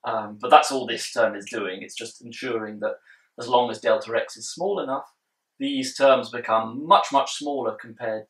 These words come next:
to these terms, as long as this is true,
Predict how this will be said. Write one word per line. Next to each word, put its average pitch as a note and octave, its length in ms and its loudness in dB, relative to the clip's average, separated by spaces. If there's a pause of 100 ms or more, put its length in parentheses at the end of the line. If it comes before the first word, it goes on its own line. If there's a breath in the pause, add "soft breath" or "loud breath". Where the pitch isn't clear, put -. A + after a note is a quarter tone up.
to A#2 240 -10 (580)
these - 240 -10
terms, A2 460 -10 (840)
as A2 160 -10
long G#2+ 300 -4
as G2 100 -16
this A2 200 -14
is - 160 -18
true, - 420 -8